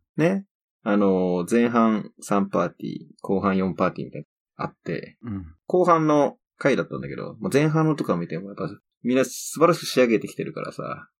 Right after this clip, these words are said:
Speaker 2: うん。
Speaker 1: あー、やっぱこれくらい仕上げてくるよなって思っちゃってたの、正直。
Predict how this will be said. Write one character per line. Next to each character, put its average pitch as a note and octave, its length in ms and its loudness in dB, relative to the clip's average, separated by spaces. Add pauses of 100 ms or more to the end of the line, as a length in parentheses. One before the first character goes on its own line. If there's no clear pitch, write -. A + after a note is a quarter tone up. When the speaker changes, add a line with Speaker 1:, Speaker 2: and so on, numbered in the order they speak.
Speaker 2:
う A#2 60 -10
ん。 F#2+ 220 -8 (140)
Speaker 1:
あ G#2+ 80 -6
ー、 G#2+ 220 -2
や A2+ 40 -2
っ A2+ 60 -6
ぱ A#2+ 140 -2
こ A#2 160 -2
れ B2+ 80 0
く D3+ 120 -2
ら D3+ 60 4
い D#3+ 60 -2
仕 F3+ 140 -4
上 G#3+ 60 2
げ F#3 80 2
て - 100 0
く - 120 0
る A#3+ 100 4
よ F3+ 140 6
な C#3+ 200 6
っ - 60 -10
て - 80 0
思 A2+ 140 4
っ D3 40 4
ち - 60 4
ゃ C#3 40 6
っ - 20 6
て - 40 0
た G#2 80 4
の、 F2 140 -4
正 G2+ 140 2
直。 - 240 -6